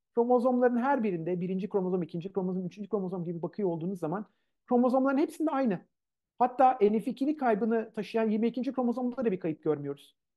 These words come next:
Yani anlayacağınız bu bize net bir şekilde söylüyor ki tamam iyi, e, baştan ö-, çevresi ödemli, agresif görünen bir meningiyomdu. Patolojide derece iki meningiyom olarak geldi ama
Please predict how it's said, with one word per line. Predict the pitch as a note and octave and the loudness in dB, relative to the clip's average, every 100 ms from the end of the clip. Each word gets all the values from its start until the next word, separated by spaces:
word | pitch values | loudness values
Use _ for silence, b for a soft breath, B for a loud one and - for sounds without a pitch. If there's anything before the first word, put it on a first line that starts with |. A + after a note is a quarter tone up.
| _ _ - | _ _ -2
Yani | G#3+ F4+ G#4+ | 2 2 2
anlayacağınız | E4 D#4 D4+ B3+ A#3 | 4 4 2 0 -2
bu | C4 C4 | -2 0
bize | A#3+ A#3+ - _ _ A#3+ | 4 2 2 _ _ 0
net | E4 F4+ | 0 0
bir | |
şekilde | C#4 A#3+ A3 | -4 0 0
söylüyor | G#3 A3+ A3 D#4+ | 4 6 6 4
ki | - G3 - _ _ - C4+ | 0 -4 -6 _ _ -20 -6
tamam | C#4+ E4+ G#3 - | -2 -2 -2 -4
iyi, | G3 C#4 A#3 F4 - | 0 2 2 -2 -6
e, | G3 F#3+ F#3+ F3+ | -4 -2 -2 0
baştan | G#3+ - C4 C4+ G#3 | 0 -2 -6 0 -2
ö-, | G3 | -2
çevresi | - B3 A#3 A#3 | 0 2 4 4
ödemli, | A#3 G#3+ G#3+ F#3 G3 | 4 4 2 0 0
agresif | F#3+ F#3 A3 A#3+ | 0 0 -6 -2
görünen | A#3 F#3+ F#3+ | -2 0 -2
bir | G3+ | -4
meningiyomdu. | F3+ F3 F3 D#3 D#3 - _ _ _ | -4 0 -2 -2 -6 -8 _ _ _
Patolojide | A#3+ A3+ C#4+ D4 D4+ | 2 4 6 6 6
derece | B3+ B3 A3+ A#3+ B3 | 6 4 4 0 0
iki | - E4 | -2 0
meningiyom | D4+ A#3+ G#3 | 2 4 2
olarak | E3+ E3 D3 | 2 0 0
geldi | D#3 D3 C#4+ | 0 2 2
ama | G3+ C#3+ | 0 -4